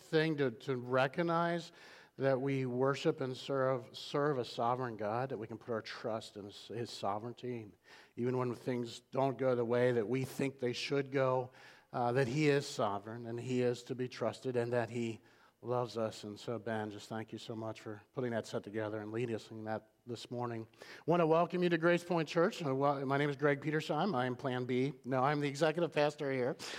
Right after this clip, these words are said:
And so Tim has enjoying a day off here. Uh, I also want to welcome those that are listening online via Facebook. Hi, Mom. Um, and, yeah, all those that are listening via Facebook, glad to have you joining us as well. Those that are listening, uh, on our podcast as well,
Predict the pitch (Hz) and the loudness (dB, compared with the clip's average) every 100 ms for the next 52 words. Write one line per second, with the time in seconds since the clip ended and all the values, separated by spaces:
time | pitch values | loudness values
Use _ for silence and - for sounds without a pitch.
0 | - - _ 156 151 147 156 196 170 143 | -8 -10 _ 4 4 4 4 4 4 2
1 | 143 147 143 135 135 123 127 123 143 143 | -2 2 2 6 6 6 4 4 4 6
2 | 151 139 147 147 214 233 247 208 202 202 | 6 6 6 8 6 6 4 6 6 6
3 | 202 196 185 175 165 170 180 170 160 - | 4 4 6 6 6 6 4 2 2 -2
4 | - - 156 151 147 147 143 139 - 160 | -16 2 4 6 4 4 2 0 2 4
5 | 180 175 185 180 - - _ 147 156 156 | 4 4 4 4 0 -16 _ 2 4 6
6 | 160 165 160 - - - - - 151 156 | 6 4 0 -10 -20 -20 -8 2 6 8
7 | 156 151 156 165 165 165 156 151 160 156 | 6 4 4 6 6 6 6 6 6 6
8 | 160 156 143 151 - 147 139 139 131 139 | 6 6 6 4 2 0 2 2 2 2
9 | 131 147 139 143 139 139 135 139 135 135 | 2 2 6 6 6 4 2 0 0 2
10 | 135 131 131 120 143 160 160 156 - - | 2 0 0 -2 4 6 6 4 -2 -16
11 | - 226 214 208 190 202 202 196 190 180 | 2 4 6 4 6 4 4 4 4 4
12 | 170 156 156 170 170 170 165 190 202 320 | 4 4 4 4 4 4 4 6 6 4
13 | 180 143 123 143 143 139 160 240 107 | 4 4 4 0 -2 2 4 6 4